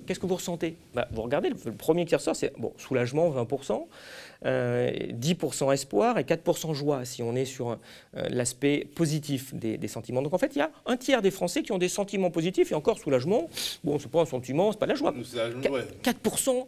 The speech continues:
Speaker 1: sont contents, euh, quand même, bon, c'est, c'est, c'est, c'est pas lourd. Euh, et quand vous regardez, euh, l'indifférence, vingt pour cent, eh bien, quand vous regardez le sentiment négatif, c'est là où ça interpelle. Vous avez vingt pour cent qui sont déçus, bon, d'accord.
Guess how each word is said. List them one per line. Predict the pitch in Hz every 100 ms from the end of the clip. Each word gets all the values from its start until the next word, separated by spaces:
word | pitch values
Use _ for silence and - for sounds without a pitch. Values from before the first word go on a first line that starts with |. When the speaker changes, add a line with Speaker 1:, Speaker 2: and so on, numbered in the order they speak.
| -
Speaker 1:
sont | 175
contents, | 165 214 202 - -
euh, | 113 82 -
quand | - -
même, | 220
bon, | 147
c'est, | - 120 107 104 - -
c'est, | - -
c'est, | - -
c'est | - 117
pas | 180
lourd. | 294 - - - - - - -
Euh, | 127 127 -
et |
quand | - 208
vous | 185
regardez, | 147 165 156 151 165 156 139
euh, | - 120 113 110 104 107
l'indifférence, | 120 123 139 120 139 143 107
vingt | 113
pour | 117 143
cent, | - 220 339 - - - - -
eh |
bien, | 190
quand | 104 107
vous |
regardez | 107 139
le | 123
sentiment | 117 113 107
négatif, | 110 120 208 196
c'est | 110
là | 107
où |
ça | 104 101
interpelle. | 131 131 196 180 - - -
Vous | 98
avez | 104
vingt | 113
pour | 127 123 -
cent | 120
qui | 104
sont | -
déçus, | 107 202 - 349
bon, | 226 - - -
d'accord. | 156 302